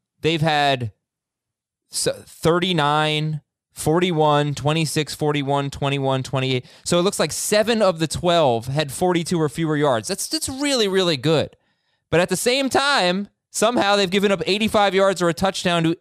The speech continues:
eight wide receivers in their last five games. So it's strange. It's like they're really good against wide receivers, but they're also really struggling. They haven't been quite as good, I think, since Landon Collins went out.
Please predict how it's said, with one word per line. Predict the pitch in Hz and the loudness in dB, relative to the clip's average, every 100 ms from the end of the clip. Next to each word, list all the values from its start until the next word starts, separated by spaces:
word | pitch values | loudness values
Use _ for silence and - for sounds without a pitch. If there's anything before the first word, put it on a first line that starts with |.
| - | -2
eight | 226 220 | -2 0
wide | 180 190 | 0 2
receivers | 175 170 202 170 175 151 | 0 -2 -2 0 0 0
in | |
their | 156 | 0
last | 147 143 139 | 2 2 0
five | - 139 131 117 | 0 0 0 0
games. | 113 92 80 - - _ _ _ - | -4 -4 -8 -10 -12 _ _ _ -4
So | 180 170 | 0 2
it's | - | 0
strange. | - 202 160 131 | -2 0 0 -2
It's | - | -2
like | 147 135 | -2 -2
they're | 139 139 123 - | 0 0 -2 -4
really | 143 190 196 | 0 2 2
good | 147 165 170 | 0 0 2
against | 165 170 170 165 | 0 -2 -4 0
wide | 165 160 | 0 0
receivers, | 160 180 160 165 143 | -4 -4 -2 -2 -2
but | 147 - | -4 0
they're | 139 135 | 0 2
also | 135 139 156 147 131 - _ 135 | 2 0 -2 -2 -4 -14 _ -4
really | 151 147 | -2 0
struggling. | 139 - 147 143 143 143 143 147 - _ _ | -4 0 0 0 0 0 -2 -6 -8 _ _
They | 120 | -2
haven't | 156 170 | 0 0
been | 160 | -2
quite | 151 156 151 | 0 0 0
as | |
good, | 139 156 | 0 0
I | 147 | 0
think, | 151 143 | -2 -4
since | 143 131 | -6 -4
Landon | 139 139 | -2 -2
Collins | 135 131 131 131 | -2 0 0 -2
went | 127 123 | -4 -4
out. | 123 123 | -2 -2